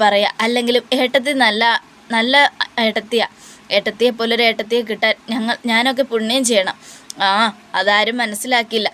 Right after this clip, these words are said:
വൈക-, വൈകിയാണ് എല്ലാവരും അറിഞ്ഞത്. എന്ത് ചെയ്യാനാ? ഏട്ടത്തി ഉള്ളതുകൊണ്ട് ആദർശേട്ടൻ്റെ ജീവിതം രക്ഷപ്പെട്ടു പോന്നു. ഏ, വലിയമ്മ പോലും ഏട്ടനെ സംശയിച്ചില്ല അച്ഛാ." "മുത്തശ്ശ." "അതെ മോനെ,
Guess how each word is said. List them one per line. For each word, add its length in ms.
വൈക-, 420
വൈകിയാണ് 500
എല്ലാവരും 500
അറിഞ്ഞത്. 300
എന്ത് 240
ചെയ്യാനാ? 340
ഏട്ടത്തി 400
ഉള്ളതുകൊണ്ട് 440
ആദർശേട്ടൻ്റെ 640
ജീവിതം 300
രക്ഷപ്പെട്ടു 540
പോന്നു. 260
ഏ, 60
വലിയമ്മ 400
പോലും 320
ഏട്ടനെ 420
സംശയിച്ചില്ല 600
അച്ഛാ." 180
"മുത്തശ്ശ." 280
"അതെ 240
മോനെ, 220